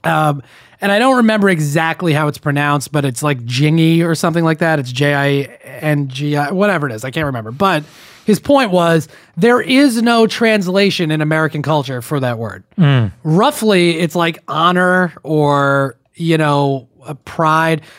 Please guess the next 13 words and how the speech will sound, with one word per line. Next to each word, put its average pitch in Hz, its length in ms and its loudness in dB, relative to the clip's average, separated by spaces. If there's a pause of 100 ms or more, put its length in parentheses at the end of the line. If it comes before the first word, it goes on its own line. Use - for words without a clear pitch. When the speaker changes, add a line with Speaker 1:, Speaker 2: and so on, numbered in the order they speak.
(160)
Speaker 1:
but 208 140 2
there's 214 220 2
no 226 400 4
translation. 180 840 0
The, 165 140 2
the, 170 280 2
the, 170 160 0
what 170 220 0
they've 202 360 2
given 185 300 0
to 175 80 -4
that 160 240 -2
word 147 420 0